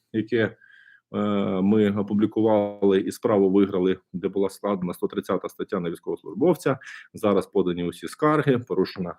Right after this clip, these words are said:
е, питання щодо кримінального провадження. І займаємось цим питанням, і обов'язково будемо його, м, висвітлювати. Підвищення безпеки дорожнього руху — це взагалі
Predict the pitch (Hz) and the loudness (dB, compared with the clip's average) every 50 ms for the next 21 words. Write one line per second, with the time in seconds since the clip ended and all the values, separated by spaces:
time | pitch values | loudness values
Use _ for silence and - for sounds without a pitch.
0 | _ _ _ _ 95 90 87 85 85 85 85 82 80 - _ - 98 - 104 92 | _ _ _ _ -8 -8 -6 -6 -4 -4 -6 -6 -8 -4 _ -2 0 2 2 0
1 | 90 82 - 95 85 90 - 104 98 107 127 160 160 156 147 143 135 139 131 123 | 0 0 -2 -4 -6 -4 -2 -2 0 2 2 2 2 4 4 2 2 2 2 2
2 | 123 120 113 107 113 98 98 98 95 - - - - - - - - - 90 90 | 4 2 2 0 0 -2 -2 -4 -6 -8 -14 -16 -16 -16 -18 -20 -8 -6 2 4
3 | 101 107 123 139 135 117 107 101 - - 104 95 101 104 101 143 147 151 135 120 | 6 8 8 8 6 6 4 4 2 2 2 2 2 2 2 2 2 4 2 0
4 | 113 117 _ _ - 95 90 90 92 90 92 - - 151 143 131 117 110 98 98 | -2 -4 _ _ -2 -2 0 2 2 2 0 0 0 2 2 2 2 2 2 2
5 | 104 113 120 113 107 101 95 87 87 95 110 107 107 - _ _ _ _ - 95 | 2 2 4 4 4 4 4 4 4 2 2 2 0 -4 _ _ _ _ -6 -4
6 | 92 92 98 95 - - - - - 107 110 117 - 95 82 - 87 82 80 - | -2 -2 -2 -4 -8 -18 -16 -4 -2 -2 -2 0 -2 -4 -4 -2 -4 -6 -8 -8
7 | - - _ _ _ _ - - - - - - - _ _ _ _ _ - 127 | -12 -18 _ _ _ _ -20 -20 -18 -18 -18 -20 -20 _ _ _ _ _ 2 4
8 | 123 135 185 202 202 - 160 156 139 139 139 139 - - 190 202 202 - 160 135 | 4 6 4 4 6 6 6 6 8 6 6 6 6 6 6 6 6 6 6 6
9 | 143 139 147 139 135 139 127 127 160 196 - 139 123 127 - 131 120 123 127 120 | 8 6 6 6 6 4 4 6 6 6 6 6 4 6 6 6 6 6 4 4
10 | 135 135 151 170 170 | 6 6 6 6 6